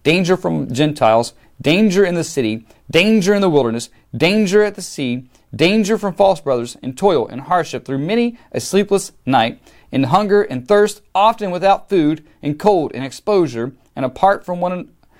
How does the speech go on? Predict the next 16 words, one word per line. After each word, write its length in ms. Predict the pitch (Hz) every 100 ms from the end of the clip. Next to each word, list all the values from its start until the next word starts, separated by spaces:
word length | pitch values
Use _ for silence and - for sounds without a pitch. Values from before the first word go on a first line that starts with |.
| _ _ _ _ _ - -
and 120 | 156
apart 220 | 147 196
from 100 | 170
other 180 | 190 208
things, 260 | 175 147 151
there's 180 | 131 113
daily 280 | 135 180
pressure 380 | 185 165 156 135
on 100 | 113
me, 140 | 113 117
my 180 | 120
anxiety 560 | 117 113 117 139 147 156
for 220 | 151 113
all 420 | - 131 123 127 _ _ _ _
the 100 | -
churches." 600 | 117 - 107 - 50 -